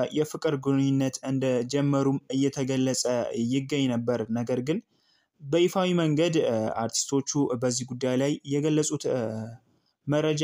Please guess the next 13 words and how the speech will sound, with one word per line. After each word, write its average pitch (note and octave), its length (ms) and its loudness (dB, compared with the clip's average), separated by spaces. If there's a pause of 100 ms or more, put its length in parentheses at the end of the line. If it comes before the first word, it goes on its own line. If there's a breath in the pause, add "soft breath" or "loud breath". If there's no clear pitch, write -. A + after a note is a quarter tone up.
የለም። D3+ 420 2
ነገር C#3 280 0
ግን C#3 200 0
ሰሞኑን C3+ 480 0
እንግዲህ B2 360 -2
በሶሻል B2 600 -2
ሚዲያዋ B2 340 0
ላይ C#3 220 0
በስፋት C3+ 580 -2
እየተሰራጨ A#2+ 560 -4
ይገኛል A#2+ 460 -2
እና C#3 120 0 (460 loud breath)
ይሄ D3+ 120 -2